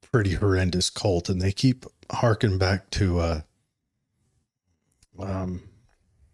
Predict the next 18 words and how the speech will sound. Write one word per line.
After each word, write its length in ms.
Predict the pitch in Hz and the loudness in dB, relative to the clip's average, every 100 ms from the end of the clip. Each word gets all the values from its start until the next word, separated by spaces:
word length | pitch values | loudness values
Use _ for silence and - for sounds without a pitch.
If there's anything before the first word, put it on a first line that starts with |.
| _ _ _ _ - 101 | _ _ _ _ -20 -8
the 420 | 101 92 87 85 | -4 -2 -2 -4
cult 240 | - 120 101 | 0 0 2
that 60 | |
went 200 | 98 95 | 2 2
down 320 | 95 92 92 90 | 2 0 0 0
to 340 | 90 80 82 - | 0 2 -2 -4
Guyana, 560 | - 90 82 82 80 80 | 0 0 0 0 -2 -2
the 300 | 78 82 73 _ 98 - | -2 -4 -4 _ -18 -2
People's 380 | 98 - 82 | -2 0 -4
Temple, 440 | - 87 78 85 90 _ _ _ - _ _ _ - _ - - - - - - - | -2 -4 -6 -8 -14 _ _ _ -20 _ _ _ -20 _ -20 -20 -18 -16 -12 -10 0
and 140 | 107 | 0
committed 400 | - 101 90 87 | 2 4 4 4
suicide. 680 | - 98 87 - 80 80 - - | 2 2 2 2 0 -2 -4 -6
And, 160 | 98 107 113 | -2 -2 0
and 160 | 101 | 0
so 440 | - 120 92 87 - - - - _ _ _ _ _ _ 151 _ 147 135 120 131 151 - | 2 2 4 2 -4 -20 -20 -20 _ _ _ _ _ _ _ _ -20 -16 -12 -14 -14 -12
every 400 | 117 113 127 131 | 0 2 6 4
time 640 | - 135 113 95 92 110 | 6 4 4 4 4 2